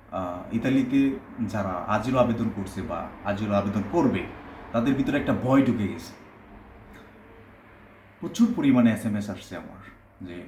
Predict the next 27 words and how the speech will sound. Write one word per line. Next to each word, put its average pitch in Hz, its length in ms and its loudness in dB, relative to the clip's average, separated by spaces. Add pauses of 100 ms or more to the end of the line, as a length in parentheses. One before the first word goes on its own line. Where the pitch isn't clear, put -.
(140)
"ভাই, 107 160 0
এখন 101 260 -2
কি 156 160 -6
করব, - 400 -4
কি 156 100 -6
করব?" 95 260 -6
সবার 127 320 -2
ভিতরে 113 280 -4
একটা 110 140 2
আতঙ্ক 104 340 -2 (120)
তৈরি 87 180 -6
হয়েছে। 82 240 -10 (440)
আসলে 107 380 2
আমি 95 260 2
আপনাদেরকে 117 380 -2
বলবো, 139 240 0
আতঙ্ক 110 340 2
হওয়ার 104 320 -2
কোনো 104 240 -4
কিছুই 147 300 -2
নেই। 90 280 -2
গত 101 180 -2
ভিডিওতে 117 340 2
আমি 117 120 4
বলছি, 123 320 -4
আবার 92 240 -6
বলতেছি, 95 380 -10